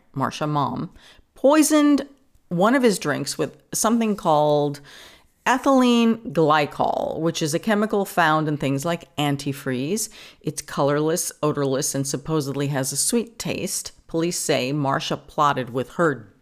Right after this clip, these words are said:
daughter to carry out that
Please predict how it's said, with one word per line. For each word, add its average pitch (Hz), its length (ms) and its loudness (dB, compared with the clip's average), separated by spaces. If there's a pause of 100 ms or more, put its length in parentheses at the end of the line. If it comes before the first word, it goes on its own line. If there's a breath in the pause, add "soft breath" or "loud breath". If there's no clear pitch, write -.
daughter 147 640 0 (720 soft breath)
to 214 120 0
carry 175 400 0
out - 300 -4 (340)
that 131 340 0